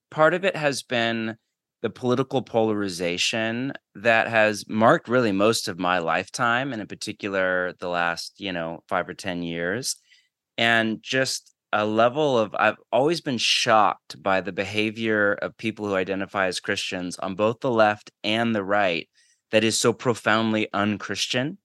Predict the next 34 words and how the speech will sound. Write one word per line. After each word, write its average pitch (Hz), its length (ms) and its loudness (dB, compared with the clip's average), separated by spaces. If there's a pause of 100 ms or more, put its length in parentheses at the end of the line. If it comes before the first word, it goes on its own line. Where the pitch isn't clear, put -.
(600)
And 117 260 0
so 110 640 2 (140)
it 107 240 -4
clicked - 340 -4
for 165 200 -4
me 107 300 0
when 101 180 -2
I 101 120 0
came 110 280 -6
across, 98 380 -2
and 101 80 -6
I 95 40 -6
put 113 160 -6
some 110 140 -4
of 101 60 -4
this 92 120 -6
data 98 300 -2
in 90 140 -6
the 90 80 -6
book, 98 320 2 (680)
you 113 140 2
know, 95 320 4 (120)
every 160 200 6
year 117 260 6
the 104 100 0
number 104 340 0
of 92 100 0
Americans 92 480 -4
that 90 100 -6
identify 87 460 -2
as 85 140 -4
Christians 85 500 -8
goes 82 240 -6
down, 62 340 -2